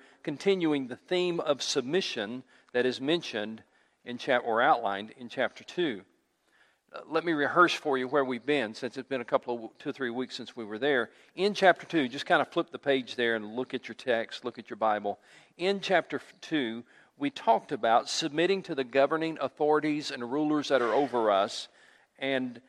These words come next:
and the Bible says that we're to do that for the Lord's sake and because it is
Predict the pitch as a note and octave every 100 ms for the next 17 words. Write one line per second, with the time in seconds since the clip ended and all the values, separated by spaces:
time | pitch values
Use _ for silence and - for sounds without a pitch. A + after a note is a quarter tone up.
0 | _ _ _ - C#3+ C#3 B2+ C#3 D#3 F#3+
1 | F3 D#3+ E3 C#3+ D3+ D3 D#3+ D#3+ C#3 C#3
2 | G3+ D3 B2+ - D3+ C3 C3 D#3+ F3+ C#3+
3 | - A#2+ G2+ A2+ - C#3+ D#3+ D3+ - D3
4 | C3+ C#3 B2+ B2